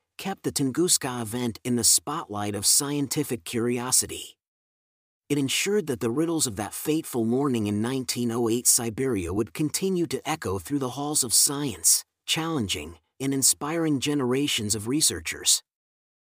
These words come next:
As the meteorite theory faced scrutiny due to the lack of physical evidence, alternative hypotheses began to take shape, weaving a complex web of possibilities that further deepen the Tunguska enigma.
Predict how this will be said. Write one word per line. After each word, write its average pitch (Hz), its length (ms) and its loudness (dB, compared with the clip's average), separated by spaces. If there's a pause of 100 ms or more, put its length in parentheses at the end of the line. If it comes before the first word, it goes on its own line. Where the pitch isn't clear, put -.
(340)
As 131 180 0
the 127 100 0
meteorite 127 580 0
theory 120 380 0
faced 117 440 0
scrutiny 104 640 2
due 151 240 0
to 156 100 -4
the 117 120 -2
lack 131 300 -4
of 117 100 -2
physical 131 500 0
evidence, 98 540 0 (240)
alternative 147 560 0
hypotheses 120 880 0
began 131 400 0
to 127 80 0
take 123 300 -2
shape, - 440 0 (260)
weaving 180 340 0
a - 40 0
complex 151 600 0
web 143 260 -2
of 131 140 -6
possibilities 117 880 0
that 104 180 -6
further 156 400 -2
deepen 127 380 0
the 117 80 0
Tunguska 120 640 0
enigma. 107 580 -4